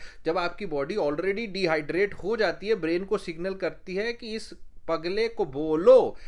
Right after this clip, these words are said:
कि पानी पिए, इसका गला सुखाओ। क्यों? क्यों तब तक वेट करना है? क्यों? भैया, पानी पिया करो, लिक्विड लिया करो, पानी नहीं तो कुछ और, दूध पी लो, लिक्विड ले लो, जूस ले लो,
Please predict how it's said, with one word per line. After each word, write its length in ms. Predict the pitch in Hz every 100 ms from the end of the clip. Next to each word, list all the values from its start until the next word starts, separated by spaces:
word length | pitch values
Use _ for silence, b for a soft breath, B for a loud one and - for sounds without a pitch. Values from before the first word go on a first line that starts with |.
| B -
कि 60 |
पानी 500 | 180 165 151 165 208
पिए, 380 | 202 - 175 240
इसका 280 | 262 - 233
गला 400 | 147 156 196 247
सुखाओ। 920 | - 202 - - 156 196 254 175 95 B B B -
क्यों? 360 | 320 349 113 - - b b -
क्यों 320 | 254 196 370
तब 300 | - 277 233 240
तक 140 | 220
वेट 320 | 160 170 160
करना 400 | - 143 120 117
है? 300 | 92 - - - b b b -
क्यों? 360 | 294 381 233 92 95
भैया, 240 | 110 156
पानी 460 | 277 - 127 113 113
पिया 320 | 101 107 101
करो, 280 | 107 139 262
लिक्विड 520 | 311 170 - 123 117
लिया 280 | 107 107 104
करो, 280 | - 170 277
पानी 440 | - 151 135 143
नहीं 160 | 135 131
तो 100 | 185
कुछ 300 | - 160 -
और, 220 | 127 127
दूध 460 | 117 143 131 117 -
पी 160 | 120
लो, 220 | 127 202
लिक्विड 540 | 277 196 135 - 127 120
ले 240 | 117 117
लो, 200 | 123 202
जूस 540 | 202 - 131 120 117 120
ले 220 | 117 117
लो, 280 | 135 214